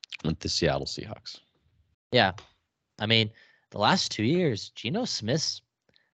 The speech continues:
Speaker 2: had a very high completion percentage, around sixty-nine percent last year and this year. Um, sixty-three percent in his career, so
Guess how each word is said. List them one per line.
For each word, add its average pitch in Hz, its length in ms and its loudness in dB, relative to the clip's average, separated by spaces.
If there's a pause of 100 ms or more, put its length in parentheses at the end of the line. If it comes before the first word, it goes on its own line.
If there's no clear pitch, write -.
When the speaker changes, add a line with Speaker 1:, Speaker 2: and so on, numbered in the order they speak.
(120)
Speaker 2:
had 117 120 4
a 104 40 0
very 101 300 4
high 101 280 2
completion 95 520 -6
percentage, 87 600 -6 (240)
around 139 240 2
sixty-nine 110 640 0
percent 120 420 0 (120)
last 95 340 0
year 127 180 0 (200)
and 90 240 -8
this 90 200 0
year. 127 240 4 (960)
Um, 95 480 4 (520)
sixty-three 123 480 2
percent 117 360 2
in 117 40 -2
his 113 140 -2
career, 98 420 2
so 95 320 -4